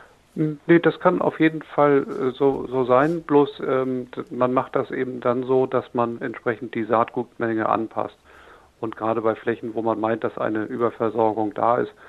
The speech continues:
äh, kann man die Saatgutmenge, die empfohlene, halbieren. Das ist immer noch so, dass ich dann genügend, also, äh, Pflanzen auf der Fläche habe.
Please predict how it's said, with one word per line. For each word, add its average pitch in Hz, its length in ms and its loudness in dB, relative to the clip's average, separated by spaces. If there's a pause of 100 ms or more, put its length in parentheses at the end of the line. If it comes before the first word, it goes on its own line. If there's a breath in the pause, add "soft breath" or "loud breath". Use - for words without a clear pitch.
(340 loud breath)
äh, 110 180 -8
kann 113 160 -6
man 110 140 -2
die 113 100 -2
Saatgutmenge, 117 720 0
die 120 100 -8
empfohlene, 117 540 -4
halbieren. 123 500 -2 (460 loud breath)
Das - 180 -2
ist 113 140 -8
immer 123 220 0
noch 117 220 0
so, 117 200 0
dass 113 200 -4
ich 113 140 -10
dann 113 320 -2
genügend, 117 580 -6 (420)
also, 113 360 -4 (600)
äh, - 60 -6
Pflanzen 117 420 -2
auf - 100 -4
der 117 140 -2
Fläche 127 280 -2
habe. 131 320 0